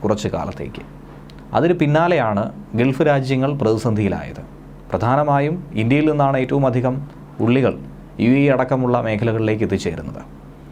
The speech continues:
രാജ്യത്ത് ഉള്ളിവില കുതിച്ചുയരുന്നതിനെ പിടിച്ചു കെട്ടാനായിട്ടുള്ള ഒരു നീക്കമായി തന്നെയാണ് കേന്ദ്രം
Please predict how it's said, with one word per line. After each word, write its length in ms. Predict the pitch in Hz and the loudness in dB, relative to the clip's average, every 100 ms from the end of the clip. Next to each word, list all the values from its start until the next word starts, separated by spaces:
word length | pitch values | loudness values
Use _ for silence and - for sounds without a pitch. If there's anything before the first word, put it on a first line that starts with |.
| - - 107 | -20 -4 0
രാജ്യത്ത് 280 | 113 135 143 | 2 4 4
ഉള്ളിവില 340 | 135 156 156 | 4 4 4
കുതിച്ചുയരുന്നതിനെ 960 | 147 147 147 165 156 156 156 147 147 | 2 0 2 2 4 4 2 2 2
പിടിച്ചു 400 | 147 143 147 143 | 2 2 2 2
കെട്ടാനായിട്ടുള്ള 600 | 160 147 147 139 139 135 135 | 0 2 0 0 -2 0 0
ഒരു 100 | 131 | 2
നീക്കമായി 460 | 123 127 123 127 123 | 0 0 0 0 0
തന്നെയാണ് 460 | 117 107 101 117 - - - - - 107 | 0 0 0 -2 -6 -16 -18 -20 -6 -2
കേന്ദ്രം 320 | 110 120 | 0 0